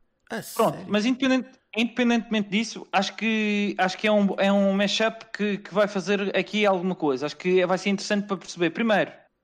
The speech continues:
Speaker 2: se os fãs de wrestling que estavam à quarta-feira e que, e que,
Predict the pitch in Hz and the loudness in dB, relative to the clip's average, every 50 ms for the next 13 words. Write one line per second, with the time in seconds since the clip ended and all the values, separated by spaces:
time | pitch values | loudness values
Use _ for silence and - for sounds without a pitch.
0 | _ _ _ _ _ _ _ _ _ _ _ _ _ - - - 247 254 240 214 | _ _ _ _ _ _ _ _ _ _ _ _ _ -10 -2 0 2 2 4 4
1 | 180 160 - - - - - 180 - - - 226 214 202 175 165 190 202 190 180 | 2 2 0 -4 -14 -10 -10 -8 -8 -2 0 2 2 2 0 2 2 2 2 2
2 | 185 - 175 165 151 - - - - 185 185 170 160 180 175 165 170 180 170 - | 0 -2 -6 -6 -6 -6 -8 -2 2 4 4 4 4 2 0 0 0 -2 -4 -2
3 | - 160 - - 180 170 160 151 139 135 127 127 - _ - - 165 165 - - | -4 -6 -2 2 2 2 2 2 0 -2 -4 -6 -10 _ -8 -8 -8 -8 -8 -6
4 | - 190 185 175 175 175 165 160 160 156 156 - - - 175 165 165 - - 170 | -2 0 2 2 4 4 4 4 2 2 -2 -4 -6 -8 -10 -10 -10 -14 -8 -6
5 | 170 165 156 165 | -4 -4 -4 -6